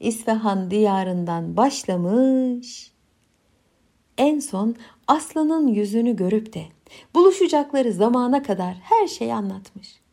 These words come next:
Hikayesi biter bitmez dinleyen vali Kerem'in ayaklarına kapanmış. "Siz hatırlamazsınız," demiş.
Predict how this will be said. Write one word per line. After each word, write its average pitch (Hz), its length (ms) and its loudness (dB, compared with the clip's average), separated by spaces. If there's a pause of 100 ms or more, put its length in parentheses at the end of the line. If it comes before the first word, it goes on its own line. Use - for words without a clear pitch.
(1160)
Hikayesi 381 560 -2
biter 262 360 -2
bitmez 208 580 -10 (680)
dinleyen 381 580 6
vali 240 400 0 (400)
Kerem'in 392 400 6
ayaklarına 320 720 2
kapanmış. - 680 -10 (1500)
"Siz - 260 0
hatırlamazsınız," 277 880 -4
demiş. 202 500 -12